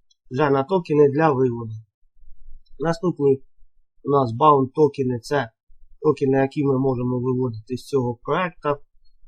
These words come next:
а також за ці токени ми можемо рекламувати тут свої сайти. І S-Coin. S-Coin ми заробляємо на майнінгу, приймаючи участь у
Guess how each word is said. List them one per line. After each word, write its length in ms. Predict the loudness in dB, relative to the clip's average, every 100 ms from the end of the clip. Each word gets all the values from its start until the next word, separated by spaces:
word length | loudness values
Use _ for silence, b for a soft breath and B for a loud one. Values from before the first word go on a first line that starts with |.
| 0
а 60 |
також 360 | 4 2 4 0
за 140 | 0
ці 140 | -4 -6
токени 420 | -6 -6 0 2
ми 160 | 4 2
можемо 500 | 2 0 -2 -4 -6 -16 -20 -20 -20 _ -6
рекламувати 680 | -2 2 2 4 2 2 -2
тут 220 | -4 -8
свої 320 | 0 0 0
сайти. 440 | -4 -6 -8 -8 _ _ _ _ 0
І 100 | 4 4 4
S-Coin. 560 | 2 2 0 2 2 2 -10 -18 -4
S-Coin 420 | -2 -2 4 4
ми 180 | 6 2
заробляємо 680 | 2 2 2 2 0 0 0
на 200 | 0 -2 -6 _ -20 -2
майнінгу, 680 | 4 6 6 4 4 2 0
приймаючи 640 | -2 -2 0 0 -2 -10 -12 -18 _ -4
участь 480 | -2 2 0 0
у 60 | -4